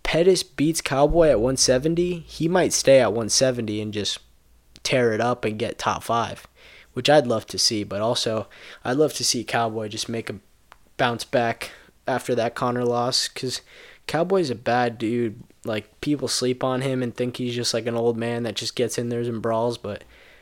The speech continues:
Cow-, Cowboy, Cowboy's got it. C-, Cowboy could win the title if, if he just went on a run. Like, if he just started laying dudes out, he could win the title, no, no doubt.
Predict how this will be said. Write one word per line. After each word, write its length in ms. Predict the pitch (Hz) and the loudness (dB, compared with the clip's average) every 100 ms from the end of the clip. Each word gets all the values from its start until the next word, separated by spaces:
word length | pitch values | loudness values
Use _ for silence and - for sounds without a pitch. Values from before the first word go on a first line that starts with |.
| _ _ | _ _
Cow-, 240 | - - - | -10 -10 -6
Cowboy, 540 | - 143 160 170 160 | 0 2 4 2 2
Cowboy's 480 | - 143 156 160 156 | 0 -2 0 0 0
got 260 | 143 123 117 | 0 0 -2
it. 140 | - - _ - | -6 -14 _ -18
C-, 80 | - _ - | -18 _ -2
Cowboy 340 | 139 170 208 | 0 2 0
could 200 | - 127 | 0 -2
win 160 | 131 127 | -2 -4
the 60 | |
title 440 | - 120 117 107 110 | -2 0 2 0 -2
if, 180 | - - | -4 -6
if 180 | 113 | -6
he 120 | - 120 | -6 -6
just 240 | 113 - | -4 -4
went 160 | 113 113 | -4 -4
on 140 | 110 | -4
a 60 | 101 | -4
run. 340 | 104 101 92 | -4 -4 -6
Like, 240 | 87 80 | -12 -12
if 100 | - | -6
he 80 | 139 | -4
just 180 | 143 139 | -4 -2
started 280 | 139 127 104 | 0 0 -2
laying 500 | 101 104 113 123 120 | -4 -2 -2 -2 -2
dudes 260 | 120 113 | -4 -4
out, 380 | 117 120 123 - | -4 -4 -6 -8
he 140 | 131 127 | -8 -6
could 240 | 131 117 | -6 -6
win 140 | 101 | -8
the 60 | 90 | -8
title, 360 | - 104 87 82 | -6 -6 -6 -8
no, 200 | 92 - | -12 -12
no 240 | 117 110 82 | -12 -10 -10
doubt. 300 | 69 - | -10 -12